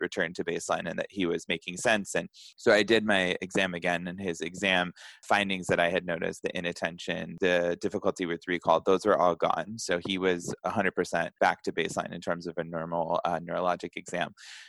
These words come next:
So I pressed him a little bit about what he remembered about what had happened over the last twenty-four hours.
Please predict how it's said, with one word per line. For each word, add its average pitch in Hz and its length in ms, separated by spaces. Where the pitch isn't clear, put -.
So 104 260
I 107 140
pressed 113 420
him 127 100
a 107 80
little 98 200
bit 92 160
about 87 240
what 92 160
he 127 180
remembered 98 220
about 90 260
what 90 160
had 98 140
happened 87 420
over 87 160
the 87 120
last 87 360
twenty-four 85 420
hours. 85 440